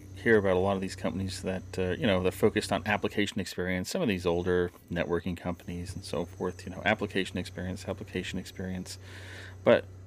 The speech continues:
what does that look like for some of these companies if it is no code, low code, right? If it is serverless, um, you know, and then Mike, to your point around chatbots, I mean, what,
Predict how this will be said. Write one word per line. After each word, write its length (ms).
what 480
does 100
that 200
look 300
like 180
for 100
some 160
of 60
these 120
companies 500
if 160
it 80
is 180
no 100
code, 320
low 120
code, 340
right? 240
If 160
it 80
is 160
serverless, 640
um, 580
you 120
know, 240
and 160
then 220
Mike, 240
to 80
your 140
point 340
around 260
chatbots, 680
I 40
mean, 280
what, 180